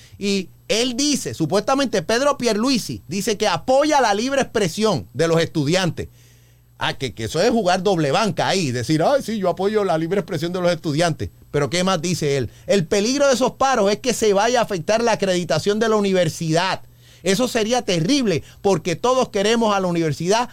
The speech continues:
y la queremos acreditada", que mucho la quieren, que mucho la quieren. Entonces, el periodista,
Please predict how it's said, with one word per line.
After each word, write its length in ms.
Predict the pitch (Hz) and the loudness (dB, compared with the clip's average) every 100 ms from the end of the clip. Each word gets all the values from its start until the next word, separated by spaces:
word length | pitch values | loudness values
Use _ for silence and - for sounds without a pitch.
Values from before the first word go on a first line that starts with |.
| - | -4
y 120 | 180 | 0
la 140 | 175 | 0
queremos 360 | 165 156 202 240 | 0 0 2 2
acreditada", 760 | 208 196 165 147 135 156 110 | 0 0 0 0 0 0 -2
que 120 | - 131 | -2 -2
mucho 280 | 139 156 | -2 -2
la 160 | 139 127 | -2 -2
quieren, 400 | 139 151 196 127 - - - - | -4 -4 -4 -6 -12 -20 -20 -2
que 120 | 175 | 2
mucho 360 | 185 233 262 | 2 2 2
la 140 | 233 175 | 0 0
quieren. 340 | 196 190 143 107 - | 0 0 0 -4 -16
Entonces, 340 | 104 156 226 | -6 -4 -4
el 120 | - 147 | -4 -2
periodista, 640 | 139 135 143 180 208 202 | -2 0 -2 0 -2 -2